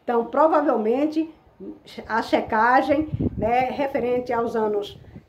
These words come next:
é, de dois mil e vinte, dois mil e vinte e um, dois mil e vinte e dois, dois mil e vinte e três, ficará para o ano de dois mil e vinte e cinco, mas com certeza virá, tá bom? O percentual de benefício do B P C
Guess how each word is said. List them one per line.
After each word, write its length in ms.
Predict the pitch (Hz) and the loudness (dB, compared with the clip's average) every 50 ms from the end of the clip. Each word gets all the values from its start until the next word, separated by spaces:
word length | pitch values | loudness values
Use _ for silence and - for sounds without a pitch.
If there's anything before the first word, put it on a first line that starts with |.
| _ _ | _ _
é, 400 | - 202 214 214 214 214 214 214 | -2 2 2 4 4 4 4 4
de 120 | 208 220 226 | 2 2 4
dois 200 | 233 226 226 233 | 6 6 6 6
mil 320 | 254 269 311 330 339 330 | 4 4 6 6 6 6
e 640 | 320 320 269 226 240 240 247 247 247 240 233 226 214 202 | 4 2 0 -2 -4 -2 -2 -2 0 0 0 0 0 -2
vinte, 420 | 185 240 285 294 285 277 262 - - | 0 0 2 2 2 2 0 -2 0
dois 160 | 226 226 247 | 0 2 2
mil 120 | 269 269 | 2 0
e 20 | 247 | -2
vinte 160 | 254 220 - | -2 -4 -4
e 60 | 226 | -2
um, 200 | 254 269 277 262 | -2 0 0 0
dois 160 | 220 220 220 | 0 -2 -2
mil 100 | 240 247 | -2 -2
e 40 | 247 | -4
vinte 140 | 240 - 220 | -4 -6 -4
e 40 | - | 0
dois, 240 | 226 240 247 240 | 2 2 2 2
dois 140 | - 208 208 | 2 0 -2
mil 100 | 214 262 | -2 0
e 40 | 277 | 0
vinte 160 | 311 302 320 | 0 0 0
e 20 | 311 | 0
três, 420 | - 254 254 254 269 311 - - - _ _ - _ _ | 0 0 0 0 0 -2 -2 -6 -14 _ _ -20 _ _
ficará 480 | - 302 302 339 294 254 233 233 240 233 | -8 -4 0 2 2 2 2 2 0 0
para 220 | - 254 254 254 | 0 -2 -2 -2
o 120 | 233 214 | 0 0
ano 200 | 214 226 233 233 | 0 0 0 -2
de 100 | 220 247 | -4 -4
dois 240 | 220 247 247 247 240 | 0 2 2 2 2
mil 320 | 214 214 220 226 214 - - - - | 0 -2 0 -2 -2 -2 -6 -6 -2
e 220 | 269 277 311 320 | 2 2 2 4
vinte 220 | - 302 302 302 | 2 2 0 0
e 60 | 311 302 | 0 -2
cinco, 420 | - - 233 247 254 - - 247 | -4 -4 -6 -6 -6 -6 -8 -8
mas 200 | 240 247 247 - | -8 -8 -8 -8
com 160 | - 285 285 | -6 -6 -6
certeza 460 | 285 - 262 - - 226 220 214 226 | -2 -2 -4 -4 -2 -4 -4 -2 -2
virá, 300 | 226 233 277 262 - - - - - - - - | -2 -2 -2 -2 -2 -4 -8 -12 -18 -20 -18 -10
tá 80 | 185 | -2
bom? 340 | 185 254 320 - - - - - _ - - - _ _ _ - - - - - - - - - - - _ | 2 2 4 4 2 -2 -6 -14 _ -20 -20 -20 _ _ _ -20 -20 -20 -20 -20 -20 -20 -20 -20 -20 -12 _
O 80 | 262 302 | -8 -4
percentual 800 | - - 349 392 - - 415 415 403 - 370 277 269 269 277 269 | 0 0 0 0 2 4 4 4 4 4 2 2 4 4 4 2
de 100 | 302 - | 0 0
benefício 580 | - 330 302 294 - - - 254 262 254 - | 2 2 2 2 0 -2 -6 -8 -8 -6 -6
do 40 | 233 | -2
B 160 | - 311 381 381 | 0 0 0 0
P 160 | 370 320 320 | 0 -2 0
C 280 | - 285 269 269 262 | 0 0 -2 -2 -4